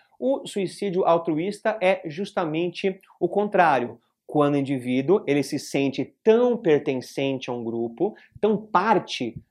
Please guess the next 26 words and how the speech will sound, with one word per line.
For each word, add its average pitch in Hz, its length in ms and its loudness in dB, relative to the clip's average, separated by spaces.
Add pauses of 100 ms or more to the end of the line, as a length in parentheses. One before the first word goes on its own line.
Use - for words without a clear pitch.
(100)
de 123 100 -8
um 131 80 -4
grupo, 123 480 -4 (240)
que 220 240 -8
ele 190 120 0
é - 20 0
capaz 185 580 0
de 220 280 -6
dar 165 200 2
a 220 120 -2
vida 165 580 -4 (160)
pelas 240 300 -6
causas 208 720 -4 (240)
desse 139 340 -2
grupo, 117 480 -6 (140)
né? 127 120 -2
Então 156 120 -6
você 143 160 -8
pode 156 140 0
pensar 180 320 0
ali 185 160 2
em 170 140 -2
exemplos 147 540 -4
como 175 460 0 (100)
os 139 160 -2
jihadistas 135 960 -2